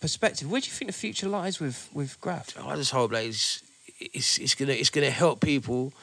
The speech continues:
Speaker 2: It's gonna make, it's, obviously, if, if someone's like, if someone's got, like, Asperger's, was it As-,
Speaker 1: Yeah, Asperger's,
Speaker 2: Asperger's,
Speaker 1: yeah.
Speaker 2: they got that. Then the people that could just sit there, look at something once, pick up something, and then do that exactly the same thing.
Speaker 1: Mm.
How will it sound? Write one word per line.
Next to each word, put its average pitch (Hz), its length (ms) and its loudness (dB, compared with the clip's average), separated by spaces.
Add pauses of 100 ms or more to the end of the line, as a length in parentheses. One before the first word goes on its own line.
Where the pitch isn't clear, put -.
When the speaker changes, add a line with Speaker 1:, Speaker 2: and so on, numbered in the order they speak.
(300)
Speaker 2:
It's - 100 -12
gonna 123 180 0
make, 135 220 2
it's, 131 200 -4
obviously, 135 340 0
if, 110 120 -2
if 113 140 0
someone's 131 300 2
like, - 100 -2 (180)
if - 120 -2
someone's 131 260 2
got, 113 120 -2
like, 127 140 0
Asperger's, 135 540 2 (160)
was 117 180 -4
it 104 80 -10
As-, 120 240 -8 (280)
Speaker 1:
Yeah, 117 120 -4
Asperger's, 123 460 0
Speaker 2:
Asperger's, 123 180 0
Speaker 1:
yeah. 117 40 -6 (340)
Speaker 2:
they 135 140 0
got 123 160 0
that. 110 160 -2
Then 135 160 0
the 127 80 0
people 127 280 0
that 117 100 -2
could 127 100 -4
just 117 140 2
sit 120 160 0
there, 127 100 2
look 139 200 0
at - 80 -4
something 127 340 -2
once, 135 280 0 (280)
pick 143 200 -4
up 120 120 -6
something, 127 360 -2
and 120 120 -4
then 113 180 -8
do 120 140 -2
that 104 140 -4
exactly 101 380 -4
the 107 40 -6
same 113 280 -2
thing. - 200 -10
Speaker 1:
Mm. 120 140 -10